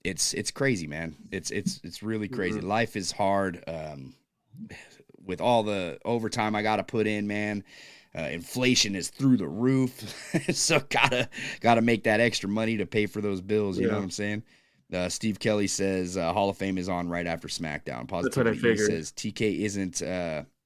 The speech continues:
Speaker 1: Perry enough."
Speaker 2: Pity.
Speaker 1: I'd pull Mo-, oh, yeah, petty
Speaker 2: That's
Speaker 1: enough.
Speaker 2: what
Speaker 1: Yeah, I
Speaker 2: I
Speaker 1: think that's what
Speaker 2: assumed,
Speaker 1: he's
Speaker 2: or
Speaker 1: going
Speaker 2: petty.
Speaker 1: for. Uh, isn't petty enough to, uh, I'd pull Mox, book Coda,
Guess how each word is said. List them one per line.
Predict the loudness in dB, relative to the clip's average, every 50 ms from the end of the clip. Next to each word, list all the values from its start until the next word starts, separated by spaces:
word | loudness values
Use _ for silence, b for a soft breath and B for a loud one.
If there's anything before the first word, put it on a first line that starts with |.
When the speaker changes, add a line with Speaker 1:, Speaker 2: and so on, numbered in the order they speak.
| _ _ _ -8
Speaker 1:
Perry | 0 2 2 2 4 2 2 2 0 -2
enough." | -2 -2 -2 0 0 -2 -4 -4 -8 -20 -20 _ _ _ _ _ _ _ _ _ 6
Speaker 2:
Pity. | 8 8 8 8
Speaker 1:
I'd | 4
pull | 4 2 2
Mo-, | 4 4 4 4 2 2 -2 -8 _ -2
oh, | 0 0 0 -2 -4 -2 0
yeah, | 0 2 0
petty | 0 0 0 0 0 2 0 0
Speaker 2:
That's | 0 0
Speaker 1:
enough. | 0 0
Speaker 2:
what | 0 0
Speaker 1:
Yeah, | 2
I | 2
Speaker 2:
I | 2
Speaker 1:
think | 2 0 0
that's | -2 -2 -2
what | -2
Speaker 2:
assumed, | -2
Speaker 1:
he's | -2 -2
Speaker 2:
or | -2 -2
Speaker 1:
going | 0 4
Speaker 2:
petty. | 4 6 6 4 2
Speaker 1:
for. | 0
Uh, | -2 -4 -4 -6 -6 -8 _ _ _ _ _ _ _
isn't | -8 -6 -4 -4 -2
petty | 0 0 2 2 2
enough | 2 0 -2 -2 -4 -6
to, | -6 -4
uh, | -4 -2 0
I'd | 0 -2 -2 0
pull | -2 -2 -2
Mox, | 0 0 0 0 0 0 -2 -6 -8
book | -6 -6 -6 -6 -6 -6
Coda, | -4 -2 -2 -2 -2 -2 -4 -6